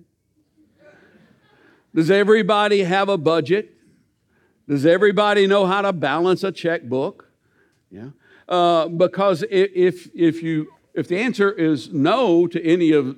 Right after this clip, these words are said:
any of those, you can't be happy about that. Uh,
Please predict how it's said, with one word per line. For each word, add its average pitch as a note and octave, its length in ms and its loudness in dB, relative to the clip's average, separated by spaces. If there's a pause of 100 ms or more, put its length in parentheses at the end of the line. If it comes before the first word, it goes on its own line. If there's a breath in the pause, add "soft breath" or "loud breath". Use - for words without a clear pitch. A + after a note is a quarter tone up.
(140)
any A#3+ 240 0
of F3 160 0
those, D3 460 0 (680 soft breath)
you F#3 160 -2
can't C4 360 0
be G#3 100 0
happy C#4+ 400 -2
about B2+ 360 -4
that. B2+ 300 -8 (600)
Uh, B2+ 720 -6